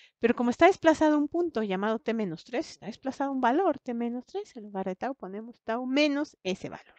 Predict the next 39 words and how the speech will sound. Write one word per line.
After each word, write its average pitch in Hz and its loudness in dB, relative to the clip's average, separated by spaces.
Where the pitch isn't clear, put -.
t 180 -8
menos 151 -12
tres. - -20
Lo 233 2
mismo 262 6
podemos 226 2
decir 220 -2
de 226 -4
la 190 -2
función 202 -8
de 175 -4
t 190 -6
a 180 -2
t 185 -6
más 185 -4
tres, 262 -2
es - -18
una 180 -4
recta 185 -2
con 156 -14
pendiente 175 -12
negativa, 233 -2
menos 185 -10
dos 175 -16
tercios, 196 -4
es 160 -8
su 196 -14
pendiente. 311 2
Si - -6
estuviera 339 8
en 339 6
el 330 8
origen, 349 8
pues 277 0
esta 220 -2
recta 214 -4
tendría 175 -8
como 165 -12
valor, 165 -8